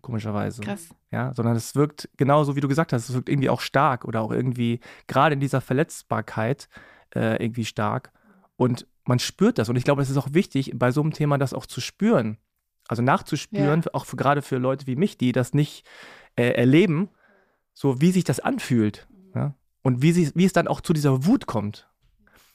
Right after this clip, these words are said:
Speaker 1: Und für die Personen, die sowas dann machen,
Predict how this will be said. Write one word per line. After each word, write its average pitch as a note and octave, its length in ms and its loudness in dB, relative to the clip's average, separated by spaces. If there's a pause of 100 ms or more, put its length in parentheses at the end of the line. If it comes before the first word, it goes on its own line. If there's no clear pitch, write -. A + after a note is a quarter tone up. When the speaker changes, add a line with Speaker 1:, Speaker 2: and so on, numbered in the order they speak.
(140)
Speaker 1:
Und C#3+ 120 2
für C#3 500 2
die D3+ 100 -2
Personen, D3 360 2
die C#3+ 80 2
sowas C3 340 2
dann A2 180 0
machen, E3 360 2